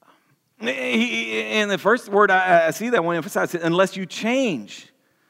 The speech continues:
And that word change, unless you convert, unless you are transformed.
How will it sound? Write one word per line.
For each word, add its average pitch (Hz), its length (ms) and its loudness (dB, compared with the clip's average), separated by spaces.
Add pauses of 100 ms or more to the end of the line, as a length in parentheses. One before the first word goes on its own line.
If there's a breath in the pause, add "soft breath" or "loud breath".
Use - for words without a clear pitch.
(440)
And 170 140 -2
that 196 100 2
word 208 140 2
change, 220 800 -4
unless 180 760 -2
you 226 80 -6
convert, 208 840 -2 (320 soft breath)
unless 196 360 0
you 214 300 -4
are 202 220 4
transformed. 208 1120 0